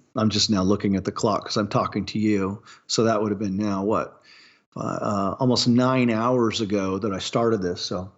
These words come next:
I guess I could hit mute real fast and you could talk, and I'm, 'cause I'm actually at home right now. I could walk <laughs> over and look and see where it's at. But, um, no, but I plan on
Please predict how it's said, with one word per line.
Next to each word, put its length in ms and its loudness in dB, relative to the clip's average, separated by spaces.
I 80 2
guess 180 2
I 60 0
could 160 -4
hit 160 -2
mute 240 2
real 140 2
fast 340 -2
and 80 2
you 60 2
could 160 -4
talk, 320 0
and 80 -4
I'm, 120 -8
'cause 100 2
I'm 100 4
actually 260 0
at 40 -6
home 220 -4
right 140 -8
now. 280 -10
I 100 -6
could 160 -8
walk 320 -6
<laughs> 40 2
over 220 -2
and 100 -12
look 400 -6
and 100 -2
see 260 0
where 200 -10
it's 200 -6
at. 340 -10
But, 300 0
um, 400 0
no, 200 0
but 100 -2
I 80 0
plan 240 -4
on 260 -4